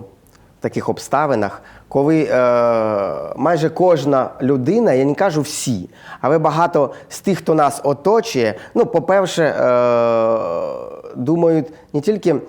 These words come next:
за себе не в тому, е, сенсі, а в тому, що, е, багато людей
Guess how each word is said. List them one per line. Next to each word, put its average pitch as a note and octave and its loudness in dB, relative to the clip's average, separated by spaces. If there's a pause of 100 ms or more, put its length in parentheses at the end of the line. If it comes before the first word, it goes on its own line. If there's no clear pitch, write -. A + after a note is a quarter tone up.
(220)
за D3 0
себе D#3 2
не D#3 2
в D#3 -8
тому, F#3+ 2 (300)
е, A#2+ -2
сенсі, B2+ -2
а C3 2
в - -10
тому, F3 0
що, D#3+ 0 (320)
е, - -4 (1300)
багато D#3+ 0
людей E3+ 0